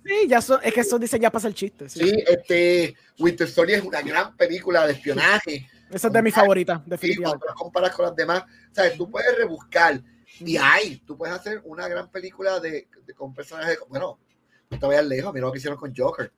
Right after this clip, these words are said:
Speaker 1: Sí,
Speaker 2: como
Speaker 1: exacto.
Speaker 2: tal, o The
Speaker 1: Ujú.
Speaker 2: Batman, The Batman,
Speaker 1: Ujú.
Speaker 2: yo creo que podrían trimearla más, ese es otro
Speaker 1: Claro.
Speaker 2: tema.
Speaker 1: Está bien.
Speaker 2: Pero, pero tú puedes hacer una muy buena película de arte con un personaje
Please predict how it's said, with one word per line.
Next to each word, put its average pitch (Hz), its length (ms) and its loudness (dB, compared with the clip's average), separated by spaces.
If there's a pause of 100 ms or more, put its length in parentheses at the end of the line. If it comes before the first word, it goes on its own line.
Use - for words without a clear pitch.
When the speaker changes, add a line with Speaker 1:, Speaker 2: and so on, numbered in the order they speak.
(260)
Speaker 1:
Sí, 165 180 -10
Speaker 2:
como - 440 -12
Speaker 1:
exacto. - 60 -8
Speaker 2:
tal, - 300 -4
o 123 300 -4
The 170 60 -10
Speaker 1:
Ujú. - 80 -10
Speaker 2:
Batman, 135 500 -6
The 127 100 -14
Batman, 160 380 -6
Speaker 1:
Ujú. 196 120 -12
Speaker 2:
yo 156 100 -4
creo 196 160 -4
que 175 160 -2 (440)
podrían 143 260 -4
trimearla 185 480 0
más, 160 240 -2 (140)
ese - 180 -6
es 165 60 4
otro 170 120 0
Speaker 1:
Claro. 170 220 4
Speaker 2:
tema. 127 100 -12 (220)
Speaker 1:
Está 285 160 -6
bien. 247 200 -2
Speaker 2:
Pero, 165 420 6
pero 170 240 6
tú 160 160 -6
puedes 170 220 6
hacer 196 300 -4
una 156 240 -8
muy 175 160 -8
buena 170 240 -4
película 170 320 -4
de 160 100 -4
arte 165 240 -4
con 160 100 -18
un 135 100 -20
personaje 151 640 -8